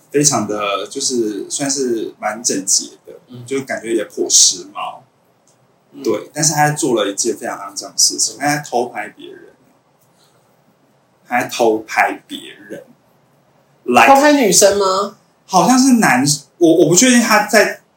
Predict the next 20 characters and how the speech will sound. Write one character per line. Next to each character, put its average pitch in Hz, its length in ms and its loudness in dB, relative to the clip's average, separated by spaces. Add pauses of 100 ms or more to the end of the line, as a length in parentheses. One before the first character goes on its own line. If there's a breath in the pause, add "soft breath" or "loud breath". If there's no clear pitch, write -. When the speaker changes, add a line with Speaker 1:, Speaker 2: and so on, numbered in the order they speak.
(220)
Speaker 1:
他 185 280 2
是 185 160 2
在 175 100 2
拍 139 400 0
谁， - 360 2
因 156 120 2
为 202 100 0
我 123 200 4
跟 135 120 -2
他 143 200 -2
隔， 101 280 -4
中 135 160 -2
间 143 140 -2
有 117 140 -4
隔 92 200 -20
大 113 120 -10
概 113 100 -2 (220)
两 95 320 -8
个 - 80 -20
人。 - 100 -20